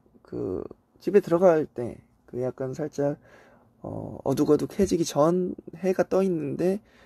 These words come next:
이제 집에 가는 길이면 항상 그 냄새가 왔죠. 멸치볶음 냄새, 간장 멸치볶음 냄새. 예, 어느 집이든 그 냄새가 났어요. 그 냄새가 있고, 또 항상 보리차 끓여 먹었고,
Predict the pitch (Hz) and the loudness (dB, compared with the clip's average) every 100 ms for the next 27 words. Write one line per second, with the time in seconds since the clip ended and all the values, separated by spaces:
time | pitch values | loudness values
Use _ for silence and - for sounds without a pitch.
0 | _ 117 - 139 139 143 139 143 139 139 | _ -8 -4 -4 -2 0 -2 -2 -2 -2
1 | 143 156 165 135 151 170 156 135 73 - | -4 -4 -6 -2 2 2 2 -6 -8 -10
2 | - 131 - _ _ _ _ 139 151 160 | -18 -20 -20 _ _ _ _ 4 4 4
3 | - 170 - 127 98 - - _ - 139 | -2 -4 -6 -10 -10 -16 -20 _ -12 -4
4 | 135 147 135 113 - - - - - - | 2 2 4 0 -2 -12 -16 -16 -16 -18
5 | - _ _ _ _ _ _ - - _ | -20 _ _ _ _ _ _ -20 -20 _
6 | _ _ _ - 101 117 156 175 175 165 | _ _ _ -10 -4 4 4 4 4 2
7 | 156 139 160 143 135 131 - - - - | 0 -2 2 2 0 -8 -10 -14 -16 -20
8 | - 165 _ _ _ _ _ _ _ _ | -20 -20 _ _ _ _ _ _ _ _
9 | _ _ _ _ _ _ _ _ _ - | _ _ _ _ _ _ _ _ _ -20
10 | - - 160 160 175 165 147 - - 196 | -12 -4 0 0 0 0 0 -2 -2 0
11 | 330 - _ _ _ - - - - - | 0 -2 _ _ _ -20 -20 -20 -20 -20
12 | _ _ _ - 302 185 _ - _ 196 | _ _ _ -2 -2 -2 _ -20 _ -4
13 | 220 247 - 190 202 - - 180 139 - | 0 2 4 6 4 0 -2 -2 -2 -6
14 | - _ - - 147 | -10 _ -18 -16 -16